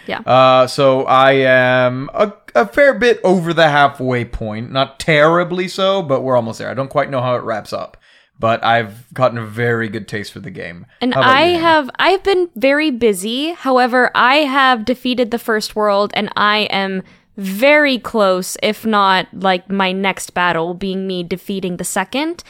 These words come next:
Speaker 1: So I feel like I've gotten a good taste for it too. I definitely am not as far along <laughs> as John is, and I have to kind of watch myself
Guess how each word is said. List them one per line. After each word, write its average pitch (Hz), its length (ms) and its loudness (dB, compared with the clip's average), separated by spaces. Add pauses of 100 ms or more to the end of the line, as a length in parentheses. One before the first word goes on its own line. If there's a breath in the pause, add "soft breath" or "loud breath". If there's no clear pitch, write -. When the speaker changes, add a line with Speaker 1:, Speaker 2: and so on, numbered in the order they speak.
(240 loud breath)
Speaker 1:
So 330 160 2
I 381 120 6
feel 466 180 2
like 381 160 2
I've 294 180 2
gotten 240 300 2
a 220 60 -2
good 214 240 0
taste 214 340 -4
for 208 100 -6
it - 180 -2
too. 190 360 -4
I 226 120 4
definitely 233 520 0
am 202 140 -2
not 196 280 2
as 196 160 -4
far 202 240 2
along 185 400 0
<laughs> - 40 -8
as 208 280 0
John 220 400 2
is, 285 240 -2
and 220 100 0
I 202 80 2
have 208 200 -2
to 220 80 -4
kind 202 260 -2
of 190 140 -6
watch 196 300 0
myself 214 640 0